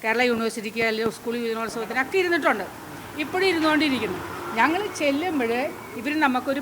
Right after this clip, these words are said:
പേപ്പർ തരുന്നു മാർക്കിടാൻ. ഈ മാർക്ക്, അതിനകത്ത് ഫസ്റ്റ് കോളം കുട്ടിയുടെ സൗന്ദര്യം, അടുത്ത കോളം കുട്ടിയുടെ, ഏഹ്, സ്റ്റെപ്സുകൾ, അടവുകളുടെ ശുദ്ധത, അടുത്ത കോളം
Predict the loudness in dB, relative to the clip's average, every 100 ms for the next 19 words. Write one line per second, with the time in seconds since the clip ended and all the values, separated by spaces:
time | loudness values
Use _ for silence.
0 | 0 0 0 0 0 0 -4 -10 -14 -16
1 | -18 -18 2 4 4 2 -2 -4 -12 -20
2 | -20 -20 -18 -6 -4 0 2 2 0 0
3 | 4 4 4 2 0 -2 -4 -4 -2 2
4 | 2 0 -4 -20 -20 -16 -10 -8 -6 -6
5 | -6 -6 -8 -12 -16 -20 -20 -20 -20 -20
6 | -20 -20 -20 -20 -10 -6 -2 -2 2 4
7 | 4 2 -2 -2 0 0 -2 -4 -12 -18
8 | -20 -16 -10 -6 -4 -2 -4 -4 -4 -4
9 | -4 -2 -2 -2 -2 -2 -2 -2 -4 -6
10 | -8 -6 -6 -6 -12 -16 -18 -18 -18 -18
11 | -8 -4 -2 -2 -2 0 0